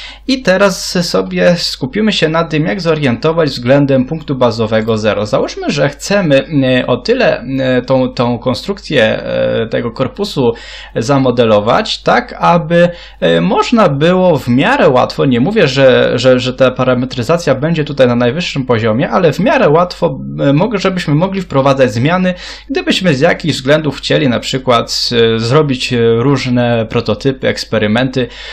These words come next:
e, czy też wykonać inne, inne konstrukcje takiego, mm, e, korpusu. Zatem co tu widzimy cechy charakterystyczne? Pierwsza cecha charakterystyczna, może pominiemy tą część pla-, e, tworzywa sztucznego, tą plastikową,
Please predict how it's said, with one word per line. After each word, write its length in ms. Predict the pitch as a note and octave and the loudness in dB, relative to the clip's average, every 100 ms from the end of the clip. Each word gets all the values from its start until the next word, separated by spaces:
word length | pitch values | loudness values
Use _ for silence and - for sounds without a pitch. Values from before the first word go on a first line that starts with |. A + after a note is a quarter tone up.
| - - | -18 -10
e, 160 | B2 A#2+ | -4 -2
czy 140 | E3+ | -2
też 320 | E3 C#3 C3+ A#2 | 0 0 0 -4
wykonać 600 | A2+ C#3 C3 A#2+ - B2+ | -2 0 2 0 0 0
inne, 480 | B2 A#2+ A#2 A2+ - | 0 2 0 -4 -2
inne 260 | C3+ B2+ | 2 2
konstrukcje 480 | A#2 B2 - C3+ A#2 | 0 -2 -2 -2 -2
takiego, 400 | A2 G#2+ A2 G#2+ | -4 -4 -4 -2
mm, 340 | G2+ A2+ A2+ G#2+ | -2 0 0 0
e, 400 | G#2+ G#2+ G#2+ A2 | 0 0 -2 -2
korpusu. 640 | B2+ G#2+ A2+ - D#3 F3 - - - - - - - | -4 -4 -8 -2 -2 -2 -10 -20 -20 -20 -20 -20 -2
Zatem 320 | C#3 C#3+ E3 | 0 2 2
co 120 | D3 G3 | 0 -2
tu 120 | G#3 | -2
widzimy 340 | F3+ F3+ F3+ | -2 -2 -2
cechy 300 | F3 F3 F3 | 0 0 0
charakterystyczne? 760 | E3+ F3 - F3 F3 D#3 - A#2+ | 0 -2 0 0 0 -2 -2 -2
Pierwsza 260 | A3+ A#3 | -2 -2
cecha 300 | - F#3+ E3+ | -2 -2 -2
charakterystyczna, 840 | D3 D3+ C3+ C#3+ C3 C3 B2+ B2 F3+ - - - - | -2 -2 -2 -4 -4 -4 -2 -2 -2 -8 -16 -18 -2
może 220 | F#3 G3 | 2 2
pominiemy 460 | G#3 G3+ G#3 G#3 F3 | 4 4 4 4 0
tą 140 | F3+ | 0
część 200 | F3+ F3 | 2 0
pla-, 160 | - E3 | 0 2
e, 180 | D#3+ D3+ | 2 2
tworzywa 340 | - F3 C3 | 0 0 0
sztucznego, 480 | - B2+ C3 B2 C3 | -2 -4 -4 -2 -2
tą 140 | C3 | -4
plastikową, 640 | C3 C#3 C#3+ E3 B2 D#3 | -4 -4 -2 2 2 2